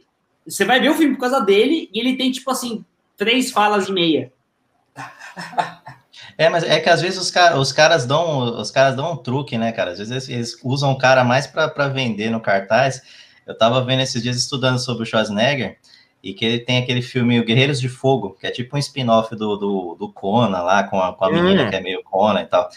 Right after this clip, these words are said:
Speaker 3: Red
Speaker 2: E que
Speaker 3: Sonja,
Speaker 2: aquele fi-,
Speaker 3: é Red Sonja.
Speaker 2: exatamente.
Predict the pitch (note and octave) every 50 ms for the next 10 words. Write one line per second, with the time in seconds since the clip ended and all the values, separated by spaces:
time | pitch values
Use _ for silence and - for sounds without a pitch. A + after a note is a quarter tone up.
0 | - - - - - - E3 D#3 A#2 A#2 D3 D3 D#3 E3+ D#3 C3 B2 C#3 - -
1 | - - C#3 C3+ C#3 D#3 C#3+ - - D#3 C#3 C3 A2+ G2 G2 G#2+ A2 A2 - C#3
2 | C#3 C3+ C3 B2+ A#2+ B2 - - -